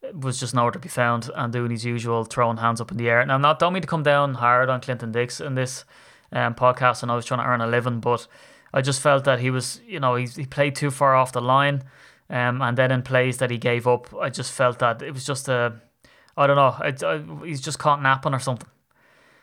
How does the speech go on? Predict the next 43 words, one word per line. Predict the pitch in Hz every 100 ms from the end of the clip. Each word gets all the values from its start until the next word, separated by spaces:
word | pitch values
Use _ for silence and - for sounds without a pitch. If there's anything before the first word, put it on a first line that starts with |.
| _
So | -
second | 135 170 170 156
quarter, | - 147 143 139 135
uh, | 139 127
Jimmy | 131 127
Graham | 135 127
gets | 127 117
a |
nice | 123 120 117
eight-yarder. | 123 139 127 131 131 131 135 139
Um, | 120 120 113
there's | 113 117
a | 117
penalty | 135 123 123
on | 117 113
Cobb, | - 127 127 123
big | 139 131
completion | 131 113 127 120 120
to | 139 139
Adams, | 139 143 135 - - - - -
and | 127
then | 123 127
Adams | 123 127 117
gets | 127 -
a | 131
touchdown | 123 117 135 117
with | 113
just | 123 -
fantastic | - 120 - 123 - 113
footwork. | - 120 131 123 - - - _ -
Um, | 131 127
kind | 123 147 156
of | 143
what | 156
we've | 131
seen | 139 139
against | 131 127
the | 131
Bears, | 104 123 123 127
where | 123 123 117
catches | 113 135 131 127
the | 117
ball, | 107 123 123 127